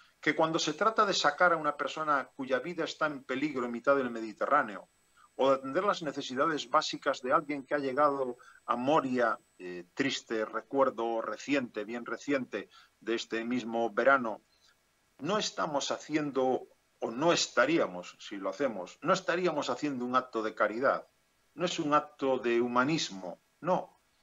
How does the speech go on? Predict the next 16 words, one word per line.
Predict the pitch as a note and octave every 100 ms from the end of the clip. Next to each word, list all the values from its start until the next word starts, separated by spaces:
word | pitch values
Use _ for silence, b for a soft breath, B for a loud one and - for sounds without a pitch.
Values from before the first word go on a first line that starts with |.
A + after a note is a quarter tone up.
| _ -
es | - - - -
la | C3 B2+ B2 B2
obligación | B2+ C3+ B2+ A#2+ A#2 - F3+ F#3+ F#3 -
jurídica | - - B2+ C#3 F3+ C3+ C#3 - D3+ D#3 -
derivada | B2 C3+ C3+ C#3+ E3 C#3 E3 E3 A#2+
de | B2
la | A#2+
firma | - E3+ D#3+ D#3 D#3+ D#3+ B B
de | - B2 D3+ E3 E3
la | A2+
Declaración | G2+ G2 F#2+ F#2+ E3+ F#3
Universal | F3 C3+ - C3+
de | A#2+
los | A2+
Derechos | G#2+ A2+ F3+ E3+
Humanos, | E3+ B2 A2 A#2